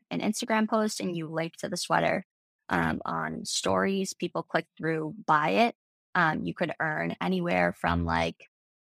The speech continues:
you know, two percent basically up to, like, forty percent, um, commission depending on the, the brand or retailer. So,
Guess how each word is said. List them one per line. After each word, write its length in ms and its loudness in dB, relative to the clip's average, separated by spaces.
you 100 2
know, 260 0
two 180 -6
percent 420 -2
basically 420 -2
up 200 -2
to, 100 -8
like, 300 -4
forty 440 -4
percent, 460 -6
um, 240 2
commission 520 -2
depending 440 -4
on 300 -2
the, 280 0
the 160 -2
brand 280 -2
or 100 -2
retailer. 540 2
So, 340 2